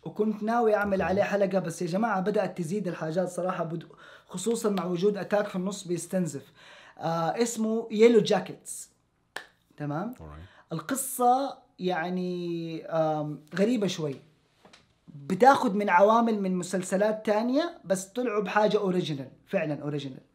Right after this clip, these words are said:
Speaker 1: آه، عندي مشاكل مع المسلسل، بس مرة متحمس للموسم الثاني. الشاهد
Speaker 2: هو
Speaker 1: إنه
Speaker 2: إيه أجواءه وإيه حدوته إيه؟
Speaker 1: آه، غموض وجريمة مع قصة بنات صغار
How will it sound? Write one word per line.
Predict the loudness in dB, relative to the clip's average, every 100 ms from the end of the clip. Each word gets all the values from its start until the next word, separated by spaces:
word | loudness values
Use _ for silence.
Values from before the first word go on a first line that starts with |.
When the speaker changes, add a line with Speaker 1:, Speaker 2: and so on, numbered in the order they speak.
| _ _ -20 _ _
Speaker 1:
آه، | -4 -2
عندي | 0 2 2
مشاكل | 2 2 2 2 -2
مع | -2 -4
المسلسل، | -4 -2 -2 -2 -8 -8
بس | -6 -6 -2
مرة | 0 2
متحمس | 0 0 0 0 0
للموسم | 0 0 -2 -6
الثاني. | -8 -10 -14 -16 _ _ -20 _ _ _ _ _
الشاهد | -8 0 2 4 2 2
Speaker 2:
هو | 0
Speaker 1:
إنه |
Speaker 2:
إيه | 0 -4
أجواءه | -4 -4 -4
وإيه | -8 -10 -10
حدوته | -10 -10 -12 -14 -16
إيه؟ | -10 0
Speaker 1:
آه، | 4 6
غموض | 6 6 6 6 4 4 0 -10 _
وجريمة | 0 2 2 2 2 2 2 2 2 0 -4 -12 _ 2
مع | 4 4 4 2 -2 -6 -4
قصة | -2 -2 -2 -4 -4
بنات | -4 0 2 2 0 -4 -18
صغار | -10 -4 -2 -2 -4